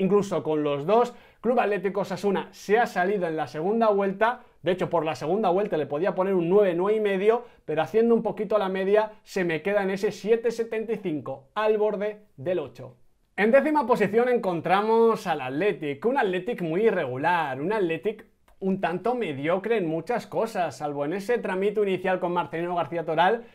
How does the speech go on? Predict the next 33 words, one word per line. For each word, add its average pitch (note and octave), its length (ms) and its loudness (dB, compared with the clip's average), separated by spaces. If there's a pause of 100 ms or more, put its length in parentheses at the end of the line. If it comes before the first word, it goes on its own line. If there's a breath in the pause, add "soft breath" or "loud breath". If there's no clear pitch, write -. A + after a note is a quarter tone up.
(220 loud breath)
El D3+ 160 -2
Athletic G#3 420 0
ha G#3 60 0
sido G#3+ 240 -2
un G#3 100 0
equipo B3 600 0 (160)
de C3 220 -10
seis. - 540 -6
Yo C#3 120 -8
creo F3 140 -4
que A3+ 100 2
podríamos E3+ 480 -2
decir F#3 300 -6
eso. D#3+ 380 -4 (180 loud breath)
Un D3+ 140 -6
equipo A3+ 320 -2
de A3+ 100 -2
seis B3+ 320 -4
que - 140 -8
ha F#3 100 -4
transmitido G3+ 640 -4
ciertas G3+ 340 -4
sensaciones G#3 420 -2
positivas G3+ 600 -4
en D#3+ 80 -4
algunos E3 320 -2
partidos, A#3 560 2 (240 loud breath)
pero D#3+ 260 0
muy G3 320 2
malas A3+ 320 0
sensaciones F#3+ 800 -4
en D#3 180 -4
otros. F3 440 -4